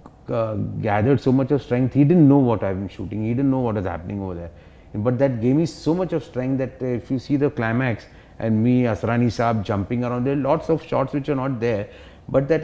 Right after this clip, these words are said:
uh, high level energy sequence it was, and the madness that happened, like, everyone helped me out, all the actors, Anna, they were very sweet and they came up to you, patted you and they, "Are you okay?"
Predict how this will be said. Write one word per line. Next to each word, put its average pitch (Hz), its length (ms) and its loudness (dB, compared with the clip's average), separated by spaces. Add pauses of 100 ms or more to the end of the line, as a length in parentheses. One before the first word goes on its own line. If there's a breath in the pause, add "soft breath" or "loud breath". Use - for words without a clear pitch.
uh, 113 180 -2
high 165 360 0
level 147 380 4
energy 123 440 0
sequence 117 420 -2
it 104 120 -4
was, 92 220 -2
and 117 260 -4
the 127 80 -4
madness 107 520 -2
that 135 120 -2
happened, 131 400 -4 (800 loud breath)
like, 143 260 2
everyone 165 640 6 (440)
helped 156 380 -2
me 185 120 4
out, 110 280 -2
all 139 280 4
the 147 120 4
actors, 113 360 0
Anna, 113 540 -2
they 107 100 -2
were 120 100 0
very 107 420 2
sweet 127 320 -2
and 113 140 -2
they 107 100 -4
came 113 220 -4
up - 160 -8
to 113 60 -6
you, 113 240 -4
patted 101 320 -2
you 110 100 0
and 104 160 0
they, 110 60 -2
"Are 104 160 -4
you 113 160 -2
okay?" 107 340 -6